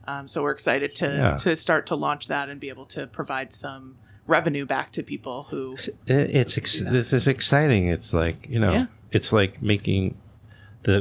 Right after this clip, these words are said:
Speaker 2: latest technology, you know, available in this de-, democratic way. Like,
Speaker 1: Yeah.
Speaker 2: you sh-, yeah, it's really, uh, wonderful.
Speaker 1: Yeah, we barely sleep, but it's,
Speaker 2: <laughs>
Speaker 1: it's truly worth it. <laughs>
Speaker 2: What is a, what is an aver-,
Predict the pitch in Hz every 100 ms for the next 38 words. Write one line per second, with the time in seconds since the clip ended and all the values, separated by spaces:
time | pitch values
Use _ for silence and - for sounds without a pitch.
0 | 101 104 104 98 - 101 - 90 90 90
1 | 90 95 - - - - 101 85 85 104
2 | 87 98 90 82 90 92 101 - - -
3 | - - - - 104 92 - - 98 107
4 | 98 107 98 - 85 87 - 80 80 82
5 | 262 - - 98 85 95 92 - 90 85
6 | 85 78 - - - - - 98 104 95
7 | 87 - - 214 - 190 190 180 196 208
8 | - 165 - - - 156 151 - - -
9 | - 180 - - 233 208 160 147 156 -
10 | 302 302 110 113 107 113 104 - 113 104
11 | 98 101 95 - 98 - 110